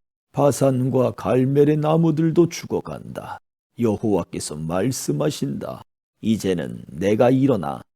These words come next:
스스로 높아지겠다. 이제 내 영광을 사람들에게 나타내겠다. 너희가 헛된 일을 한다.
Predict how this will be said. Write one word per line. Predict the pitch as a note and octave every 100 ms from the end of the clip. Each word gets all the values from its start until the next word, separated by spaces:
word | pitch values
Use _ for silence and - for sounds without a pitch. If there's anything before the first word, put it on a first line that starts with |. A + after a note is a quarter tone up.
| _
스스로 | - - F3 - D#3+ D#3
높아지겠다. | D#3 D3 - B2 - E2+ - _ - A1 - _ _ -
이제 | G2+ G#2 G#2
내 | G2 G#2 A2 A2
영광을 | A#2 A#2 A#2+ B2+ C3+ B2+
사람들에게 | - C#3+ D#3 D#3 D3+ D3+ D3
나타내겠다. | D3+ D3 C#3 D3 A2+ D#2+ C#2+ - _ C2 G#1 - _ _ -
너희가 | G#2+ G#2 G2+ F2 D#2
헛된 | - - - - E3 D#3+
일을 | E3 D#3+ C3+
한다. | F2 C#2 B1 G#1+